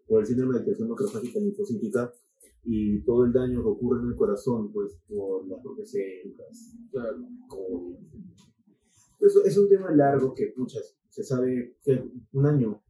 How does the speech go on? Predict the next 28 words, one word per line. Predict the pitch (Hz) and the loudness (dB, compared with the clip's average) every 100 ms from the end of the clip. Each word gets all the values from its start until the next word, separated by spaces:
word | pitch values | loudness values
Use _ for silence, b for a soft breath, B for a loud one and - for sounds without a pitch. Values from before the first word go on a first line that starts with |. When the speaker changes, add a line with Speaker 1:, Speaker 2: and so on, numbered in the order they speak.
| _ | _
Speaker 1:
de | 113 | -8
información, | 107 107 104 120 110 | -4 -4 -4 -4 -2
tenemos | 117 120 123 | -2 -2 -4
un | 127 | -6
año | 127 127 | -4 -6
de | |
información. | 113 - - 113 117 | -6 -10 -10 -8 -6
Speaker 2:
Y | 120 | -6
hay | 120 117 | -8 -2
libros. | 135 156 117 107 - _ _ | 2 4 2 -2 -10 _ _
Speaker 1:
Y | 113 | -2
hay | 110 | -2
libros, | 104 120 127 107 101 95 127 | 0 2 4 2 2 0 -6
Speaker 2:
Literalmente. | 104 - | -14 -16
Speaker 1:
sí, | - 113 104 - - _ - 117 | -8 -8 -8 -14 -20 _ -20 -12
acerca | 117 117 | -4 0
de | 110 | 0
tratamiento | 98 98 107 107 107 95 | -2 -4 -4 -6 -8 -10
y | 98 | -4
todo. | 107 101 - - _ _ B B _ _ | 0 0 -2 -12 _ _ B B _ _
Pero | - 120 113 113 110 113 110 107 110 | 2 4 4 4 4 4 4 2 0
un | 170 180 | -2 -2
año | 196 175 | 0 0
es | 170 | -2
muy | 151 | -4
poco | 170 170 175 - _ _ _ _ _ | -4 -4 -6 -12 _ _ _ _ _
para | 127 117 | -4 -2
saber | 120 117 - | 0 0 0